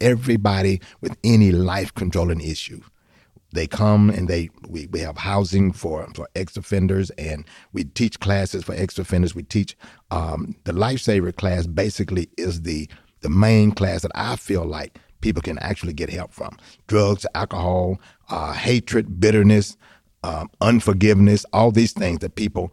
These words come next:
have. And so they come to the class. I got, uh, lessons, about eight lessons in that, that people go through. And all of those classes, um, are me. It's, that's how I became, um, a better person. I just used they,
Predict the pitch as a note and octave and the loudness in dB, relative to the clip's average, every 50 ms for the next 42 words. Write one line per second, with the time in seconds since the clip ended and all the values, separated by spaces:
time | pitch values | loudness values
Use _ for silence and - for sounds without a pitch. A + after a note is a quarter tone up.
0 | - _ _ - A#2+ C3+ D3 G#2 - - - - _ _ _ _ _ _ _ - | -14 _ _ -4 -4 -2 -2 -4 -8 -12 -16 -20 _ _ _ _ _ _ _ -6
1 | F2 - F2+ G2 - A2 A#2 A#2+ G#2+ G#2+ G2+ - - A2 G#2 G#2 F2 G2 G#2 G2 | -4 -2 -2 -2 0 2 2 4 4 2 0 -2 -2 -4 -2 -2 -2 -2 -2 -2
2 | F#2+ E2+ - - _ _ _ _ _ _ _ _ _ _ _ _ _ _ _ _ | -4 -4 -6 -14 _ _ _ _ _ _ _ _ _ _ _ _ _ _ _ _
3 | - - F2 D#2+ E2 E2+ D#2+ G2 A#2+ A#2+ - - F2 D2+ E2+ G2 F#2+ - - - | -10 -6 -6 -4 -4 -2 0 0 0 0 0 -4 -8 -4 -4 -4 -4 -4 -4 -4
4 | F#2+ A2+ B2+ - - G#2+ G2+ - - E2 D2+ D2 D2 C#2+ C#2 C2+ - - - - | -4 -4 -2 -2 -4 -4 -4 -4 -8 -10 -10 -8 -10 -10 -10 -12 -12 -14 -18 -20
5 | _ _ _ _ F2+ - - G2+ F2 - D2+ C#2 F#2 F2 F2 - D2+ - - - | _ _ _ _ -12 -10 -10 -10 -8 -8 -6 -4 -4 -4 -4 -4 -6 -8 -6 -6
6 | E2+ E2 G2+ C3+ F3+ G3+ E3+ C#3 C#3+ C3+ A2 - _ B2 B2+ B2 B2+ G#2 - F2 | -6 -4 -4 -2 0 0 0 0 0 -4 -4 -8 _ -10 -8 -8 -8 -8 -8 -8
7 | E2+ - - _ _ _ _ _ _ _ _ _ F#2+ F2 E2+ E2 D#2+ D2+ D2 - | -10 -10 -12 _ _ _ _ _ _ _ _ _ -6 -6 -4 -6 -6 -8 -12 -16
8 | _ - - - _ - F2+ F2 G2 A2 G2+ D2+ - - - _ _ _ _ _ | _ -20 -20 -12 _ -4 0 2 4 4 4 2 -2 -10 -18 _ _ _ _ _
9 | _ _ _ _ _ _ _ _ _ _ _ _ _ _ _ _ _ _ - G2 | _ _ _ _ _ _ _ _ _ _ _ _ _ _ _ _ _ _ -8 -8
10 | F2 - _ - C#2+ F#2 G#2+ A2 - - A2 G2+ F#2+ - - _ - G#2 B2 G#2+ | -8 -8 _ -10 -4 -4 -4 -4 -2 -2 -2 -2 -2 -6 -12 _ -6 -6 -4 -4
11 | G2+ F2+ - - F#2 E2 D2+ C#2+ D2 C#2+ C#2 - _ _ _ _ _ - E2+ D#2 | -6 -6 -2 -2 -2 -2 -2 -4 -6 -8 -12 -16 _ _ _ _ _ -8 -6 -6
12 | D2+ D2+ - C2+ C#2 - _ - E2 D2+ F#2+ F#2 F2+ F2+ - - - D2+ D2 - | -6 -6 -8 -10 -12 -12 _ -8 -2 0 0 0 0 -2 -6 -6 -8 -10 -10 -14
13 | - - _ _ _ - D#2 E2 F#2 E2+ E2 F#2 G2 G2 F#2+ F2 - F#2+ E2+ G2+ | -18 -20 _ _ _ -10 -8 -6 -6 -6 -2 2 2 2 2 0 -2 -4 -6 -6